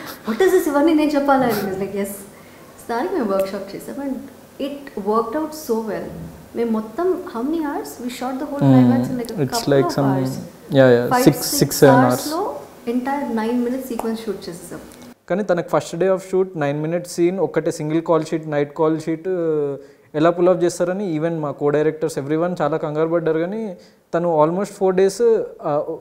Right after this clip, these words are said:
Speaker 2: వన్ డే సీన్ కోసం ఫోర్ డేస్ తను రిహార్సల్ చేసింది. So అందుకే అది వన్ డేలో చేయగలిగాం మేము. లేకుంటే normal పద్ధతిలో వెళ్తే అది four to five days చు-, చేయాల్సిన scene యాక్చువల్‌గా చెప్పాలంటే.
Speaker 1: And he's,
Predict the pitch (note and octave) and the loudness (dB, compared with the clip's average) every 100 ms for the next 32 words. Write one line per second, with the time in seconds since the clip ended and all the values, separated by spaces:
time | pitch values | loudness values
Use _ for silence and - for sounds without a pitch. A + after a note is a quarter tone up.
0 | D3+ D#3 F3+ G#3 G#3 G#3 G#3 G3 G3+ A#3 | 0 2 4 4 4 2 -2 -4 -4 -2
1 | G#3+ F#3 G3 G3 G3 E3+ D#3+ C#3+ E3+ C#3+ | 0 2 2 2 -2 0 0 0 -4 -2
2 | C#3 B2 B2 A2+ A2+ - - _ _ E3+ | -4 -4 -8 -12 -16 -20 -20 _ _ 0
3 | D3+ F3 A3+ A3 F3 D#3+ E3+ F3 E3 D3 | 2 4 4 4 4 4 2 2 2 2
4 | C#3 B2+ A#2+ A#2 A2+ - - C#3+ D3 F3+ | 0 -2 -6 -8 -12 -12 -4 -4 -2 -2
5 | F#3 G#3 G3 E3+ D3 C#3+ C#3+ D#3 F3 F3 | 0 0 0 -2 -2 0 0 2 2 2
6 | F3 E3+ D#3+ E3+ E3+ E3+ F3 - D3 C#3+ | 2 0 0 0 -2 -2 -6 -4 -4 -4
7 | D3+ D#3 D3+ D3+ - D3+ - C#3 C3+ D3 | -2 0 0 -2 -6 -12 -4 0 0 -2
8 | C3+ C#3+ C3 A#2+ - A#2+ A#2 A#2 - - | -8 -6 -6 -6 -8 -8 -8 -8 -16 -16
9 | A#2+ A#2+ A#2 A2+ B3 B3+ | -12 -8 -8 -10 -10 -10